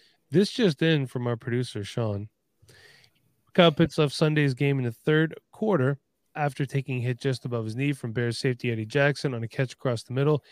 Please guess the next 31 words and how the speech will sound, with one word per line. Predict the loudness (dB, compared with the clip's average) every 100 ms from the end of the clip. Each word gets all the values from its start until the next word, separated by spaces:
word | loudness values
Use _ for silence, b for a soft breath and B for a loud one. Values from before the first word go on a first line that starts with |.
| b
He | -2 0
did | 2 2
not | 4 2
return, | 0 2 2 2
and | -2
Falcons | 0 0 0 -4 -4
coach | -2 -2 -2 -4
Arthur | -4 -4 -6
Smith, | -4 0 0 -2 b _
who | 8
also | 10 10 6 4
is | 4
on | 2
the | 0
hot | 0 -2
seat | -2 -4
as | -4
far | -4
as | -2 -2
I'm | -4
concerned, | -4 -6 0 0 0 B B B
said | 0 4 6
Monday | 4 2 2
that | 0
he | 2 2
was | 2 -2 -4
out | -4 -2
in | -4
the |
short | 0 0 0
term. | 0 2 2